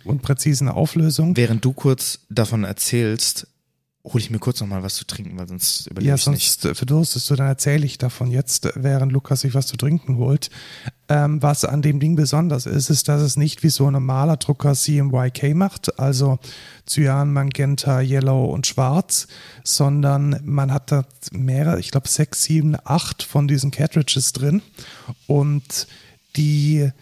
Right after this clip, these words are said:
Speaker 1: sind dann auch mal so violett und ein dunkles Schwarz und ein blaues Schwarz.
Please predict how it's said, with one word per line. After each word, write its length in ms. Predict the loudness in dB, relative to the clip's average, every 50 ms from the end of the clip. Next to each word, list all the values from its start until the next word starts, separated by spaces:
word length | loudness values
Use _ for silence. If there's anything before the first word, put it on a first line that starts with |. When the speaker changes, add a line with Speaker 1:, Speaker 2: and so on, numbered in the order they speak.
| -20 -20 -14 -8
Speaker 1:
sind 560 | -4 0 2 2 2 2 0 -2 -6 0 0
dann 280 | 0 2 2 2 0
auch 260 | 0 0 0 -2 0 2
mal 120 | 0 2
so 140 | 2 2 2
violett 500 | 2 4 4 2 2 0 -2 -4 -2 0
und 160 | 0 2 2
ein 140 | 2 2 2
dunkles 340 | 2 0 0 2 0 0 0
Schwarz 480 | 0 0 0 0 2 0 -2 0 0
und 100 | 0 2
ein 120 | 2 2 2
blaues 400 | 2 2 2 2 2 2 2 0
Schwarz. 680 | -2 0 0 2 2 2 2 0 0 0 -2 -2 -2